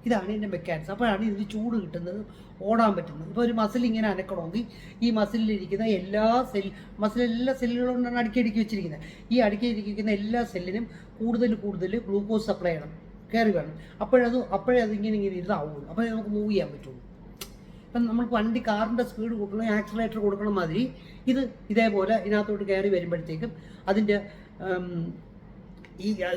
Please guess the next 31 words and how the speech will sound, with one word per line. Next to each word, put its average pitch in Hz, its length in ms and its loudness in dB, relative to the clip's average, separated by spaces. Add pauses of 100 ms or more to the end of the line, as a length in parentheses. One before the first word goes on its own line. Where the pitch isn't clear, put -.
സ്പീഡ് 254 320 6
കൂടുകയുള്ളൂ. 147 340 -4
അപ്പം 202 300 0
ഓടിക്കും, 247 400 4
നമ്മൾ 220 140 0 (100)
ചാടാനും 220 560 2
ഓടാനും 208 400 0
എല്ലാത്തിനും 208 500 -2 (340)
ഉപയോഗിക്കുന്ന 208 500 4 (100)
എനർജി 208 340 2
കിട്ടണമെങ്കിൽ 185 460 -2
നമ്മൾ 208 180 0
എന്ത് 208 160 0
കഴിച്ചിരിക്കണം? 190 460 -2
ഗ്ലൂക്കോസ് 214 360 2
കഴിച്ചിരിക്കണം. 135 400 -12 (480)
അഥവാ 214 200 2 (320)
കാർബോഹൈഡ്രേറ്റ് 208 560 2
കഴിച്ചാലേ 190 360 2
നമുക്ക് 208 200 0
അങ്ങനെ 202 240 0
ചെയ്യാൻ 165 200 0
പറ്റും. - 200 -16 (300)
അപ്പോൾ 262 200 2
ഇതാണ് 214 280 4 (680)
ഒന്നാമത്തെ 208 440 2
ആവശ്യം. - 300 -4 (580)
പിന്നെ 175 240 -4 (140)
അപ്പം, 226 160 -6 (140)
അപ്പം 208 260 0
അത് 220 80 0